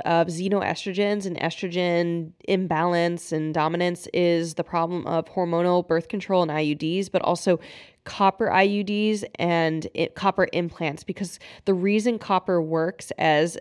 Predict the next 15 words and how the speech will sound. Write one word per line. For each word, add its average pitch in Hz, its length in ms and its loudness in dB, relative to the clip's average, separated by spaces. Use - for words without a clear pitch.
uh, 185 160 4
birth 214 240 0
control 269 380 0
is 180 180 0
because 180 240 -4
it - 160 -6
causes 190 400 0
the 190 80 -2
body 175 240 2
hol-, 175 240 -8
to 175 120 -6
hold 180 320 -2
on 156 200 0
to 208 100 -6
estrogen, 240 540 0